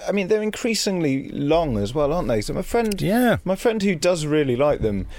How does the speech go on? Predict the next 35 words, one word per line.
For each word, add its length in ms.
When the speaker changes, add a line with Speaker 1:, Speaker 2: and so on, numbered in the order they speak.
Speaker 1:
it 60
was 120
his 120
birthday, 580
and 120
as 100
a 60
father 420
of 100
one, 220
you 100
know, 140
he 100
just 280
wanted 260
some 160
time 280
on 80
his 140
own, 200
so 160
he 40
just 140
went 140
to 80
see 120
the 120
new 220
<laughs> 60
Avengers 440
film. 400
Speaker 2:
<laughs> 800
That's 260
so 160
cla-, 320